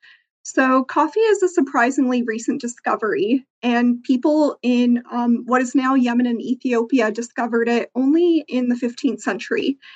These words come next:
And so it's been drunk for about five hundred or six hundred years, which isn't very long. The first record that we have of an English person coming into contact with coffee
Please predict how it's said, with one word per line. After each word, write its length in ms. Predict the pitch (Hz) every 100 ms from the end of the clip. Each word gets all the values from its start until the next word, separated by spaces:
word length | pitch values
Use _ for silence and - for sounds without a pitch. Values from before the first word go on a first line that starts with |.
| - -
And 120 | 269
so 360 | 269 269 254 233
it's 160 | 277 277
been 220 | 320 370
drunk 340 | 370 240 302 -
for 220 | 330 269
about 360 | 233 233 240 - _
five 220 | 240 240 254
hundred 300 | 269 247 233
or 80 |
six 260 | 247 220 -
hundred 320 | 269 226 196
years, 420 | 208 214 262 370 - _ 262
which 160 | 269
isn't 260 | 262 254 -
very 220 | 202 208
long. 400 | - - - 285 - _ - _ _ _
The 80 | 294
first 460 | 277 311 370 - 311
record 560 | 226 240 302 302 247
that 160 | 247 -
we 100 | 247
have 400 | 254 247 214 240
of 140 | 247
an 100 | 240
English 380 | - 262 247 -
person 360 | - 240 262 240
coming 300 | - 262 262
into 180 | 247 -
contact 520 | 240 233 254 240 -
with 160 | 247
coffee 640 | - - 240 - 254 269